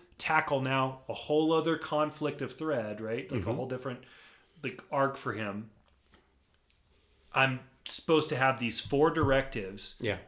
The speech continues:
Speaker 1: Uphold the poli-, uphold the ju-, blah, blah, blah, blah.
Speaker 2: Mm-hmm.
Speaker 1: But I'm so pissed off because they took my wife, who we found out has moved on 'cause
Speaker 2: Mm-hmm.
Speaker 1: she thought he was dead
Speaker 2: Yep.
Speaker 1: 'cause he was.
Speaker 2: Mm-hmm.
Speaker 1: His son.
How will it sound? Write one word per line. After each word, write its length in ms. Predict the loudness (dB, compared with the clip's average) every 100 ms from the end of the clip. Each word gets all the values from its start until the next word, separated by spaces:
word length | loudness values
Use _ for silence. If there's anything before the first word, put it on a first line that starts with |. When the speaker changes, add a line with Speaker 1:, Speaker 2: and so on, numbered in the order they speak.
| -8
Speaker 1:
Uphold 280 | -4 -4 -4
the 40 |
poli-, 340 | -6 -4 -2
uphold 360 | -2 -4 -6 -6
the 40 |
ju-, 180 | -4 -4
blah, 120 | -4
blah, 140 | -4 -4
blah, 120 | -6
blah. 200 | -4 -2
Speaker 2:
Mm-hmm. 220 | -2 -2 -4 -10 -20 -12
Speaker 1:
But 120 | -4 -2
I'm 160 | 0
so 460 | 0 0 0 -2 -4
pissed 500 | -6 -4 0 0 2
off 420 | 2 0 -4 -8
because 640 | -8 -2 0 2 0 -4 -10 -20 -14
they 100 | -8
took 260 | -6 -4
my 100 | -2
wife, 240 | -2 -2 -2
who 100 | -4
we 80 | -4
found 260 | -4 -4
out 100 | -4
has 200 | -6 -8
moved 340 | -6 -4 -4 -4
on 300 | -4 -6 -4
'cause 100 | -4
Speaker 2:
Mm-hmm. 80 |
Speaker 1:
she 200 | -4 -8 -14 _ _
thought 180 | -16 -10
he 80 | -10
was 140 | -10
dead 300 | -10 -10 -4
Speaker 2:
Yep. 120 | -4
Speaker 1:
'cause 80 | -4
he 60 | -10
was. 420 | -10 -10 -10 -10 -6
Speaker 2:
Mm-hmm. 200 | -6 -6 -10 _
Speaker 1:
His 180 | -4 -2
son. 500 | 0 0 -2 -4